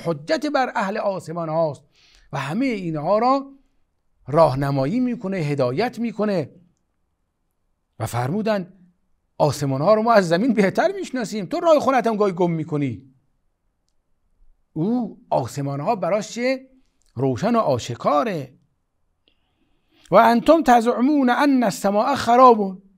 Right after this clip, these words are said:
شما میگید نه، آسمان همینجوری انفجاری شده، بیگ بنگی شده و یه مش آ-، خدمت شما از عناصر رو نمی‌دونم، هر به هم دیگه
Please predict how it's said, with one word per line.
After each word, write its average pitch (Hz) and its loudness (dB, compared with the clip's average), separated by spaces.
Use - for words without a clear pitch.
شما 277 -4
میگید 262 -4
نه، 254 -2
آسمان 240 -2
همینجوری 233 -4
انفجاری 226 -6
شده، 226 -6
بیگ 202 -8
بنگی 233 -4
شده 262 -8
و 302 -6
یه 294 -4
مش 226 -4
آ-، 240 -2
خدمت 240 -4
شما 240 -4
از 208 -4
عناصر 214 -4
رو 220 0
نمی‌دونم، 214 -6
هر 240 0
به 247 0
هم 233 -2
دیگه 277 -4